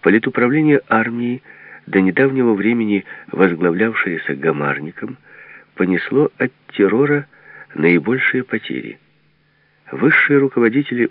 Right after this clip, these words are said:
управления были взяты поголовно. Двадцать восьмого мая был смещен со своего поста заместитель Гамарника Булин. Его перевели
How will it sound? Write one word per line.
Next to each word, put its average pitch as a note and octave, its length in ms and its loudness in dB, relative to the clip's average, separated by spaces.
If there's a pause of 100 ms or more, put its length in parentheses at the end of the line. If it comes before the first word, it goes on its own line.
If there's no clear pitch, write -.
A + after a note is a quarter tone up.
управления A#2 680 0
были A2+ 240 0
взяты G#2 380 -4
поголовно. B1+ 680 -4 (840)
Двадцать C3+ 480 -4
восьмого B2 440 0
мая E2+ 400 0 (440)
был A#2 240 0
смещен B2 560 -2
со B2 140 -8
своего G#2+ 360 0
поста G2+ 440 -4
заместитель G2 680 -6
Гамарника F#2+ 640 -4
Булин. C2 500 -10 (920)
Его E2 260 0
перевели B2+ 600 -2